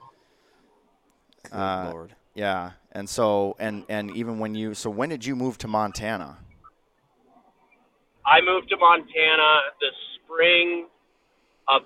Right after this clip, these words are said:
Speaker 3: two thousand seven. So I think it was, like,
Speaker 2: Two thousand seven.
Speaker 3: two thousand four, five, and six when we screwed around out there.
Speaker 2: No, it had to
Speaker 3: So
Speaker 2: be,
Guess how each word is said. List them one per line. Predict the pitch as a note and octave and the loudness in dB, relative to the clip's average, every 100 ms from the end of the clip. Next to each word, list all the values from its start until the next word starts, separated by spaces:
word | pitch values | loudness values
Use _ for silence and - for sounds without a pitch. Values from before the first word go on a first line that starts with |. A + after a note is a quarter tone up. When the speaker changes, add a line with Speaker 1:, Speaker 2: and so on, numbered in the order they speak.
| - | -2
Speaker 3:
two | E3 | 2
thousand | D3+ C#3+ B2+ - - | 4 4 0 -18 -6
seven. | D3+ C3 F#2+ - _ _ _ - | -2 -2 -4 -12 _ _ _ -4
So | C3+ C3+ | 0 4
I | C3+ C3+ | 4 2
think | F3+ F3+ | -2 0
it | G#3 | 2
was, | F3 D3 | 4 6
like, | D3+ C#3 F2+ | 4 4 -2
Speaker 2:
Two | F2 - | -10 -2
thousand | |
seven. | |
Speaker 3:
two | G3+ | 6
thousand | F3+ F3+ D#3+ D#3 C#3+ C#3 _ - - _ _ | 6 6 2 -2 -6 -12 _ -20 -20 _ _
four, | F#3 F3+ F3 E3+ E3+ E3+ - | 0 2 4 2 2 0 -2
five, | E3 E3 E3 D#3+ D#3 D3 | -2 0 2 0 0 -4
and | B2+ _ | -20 _
six | E3+ F#3 _ - | -4 -4 _ -18
when | E3 D#3 | -10 -6
we | D#3 - | -6 -6
screwed | - E3 | -10 -2
around | E3 D#3 D#3+ | 2 2 2
out | E3 - | 0 0
there. | F3+ F#3 _ _ _ _ _ _ _ _ _ _ _ _ _ _ _ _ _ _ _ _ _ _ _ | -4 -4 _ _ _ _ _ _ _ _ _ _ _ _ _ _ _ _ _ _ _ _ _ _ _
Speaker 2:
No, | G#2+ A#2 A#2 | -6 2 2
it | A2+ | 4
had | C3+ | 4
to | A2+ | 2
Speaker 3:
So | G#2+ | -2
Speaker 2:
be, | A#2+ A#2 A#2 A#2 B2 | -2 -2 -2 -6 -10